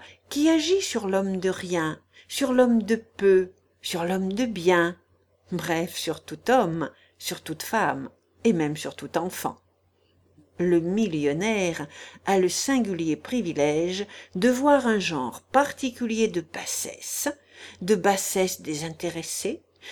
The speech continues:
de bassesse naïve, de bassesse sans but, sans arrière-pensée.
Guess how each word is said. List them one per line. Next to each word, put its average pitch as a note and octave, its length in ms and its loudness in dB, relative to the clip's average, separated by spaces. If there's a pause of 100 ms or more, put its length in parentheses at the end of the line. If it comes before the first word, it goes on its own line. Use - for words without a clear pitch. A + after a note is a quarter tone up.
(120)
de G3 120 2
bassesse - 580 -2
naïve, G#3 680 0 (360)
de F3+ 140 6
bassesse F3 500 0
sans - 260 0
but, F3 580 -8
sans C4 320 2
arrière-pensée. C4+ 840 -2